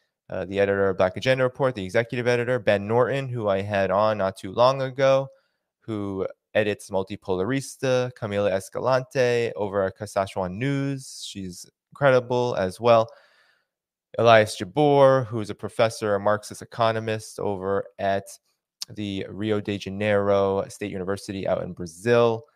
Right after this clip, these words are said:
And then, of course, we're going down the line. Francisco Dominguez, vol-, uh, in,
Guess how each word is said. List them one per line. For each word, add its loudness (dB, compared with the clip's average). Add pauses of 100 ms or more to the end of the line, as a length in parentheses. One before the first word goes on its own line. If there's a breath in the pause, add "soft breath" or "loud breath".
(340)
And -2
then, 0
of -2
course, 0
we're -6
going 0
down 2
the -4
line. 2
Francisco -12
Dominguez, 0
vol-, -2
uh, -8 (200)
in, -10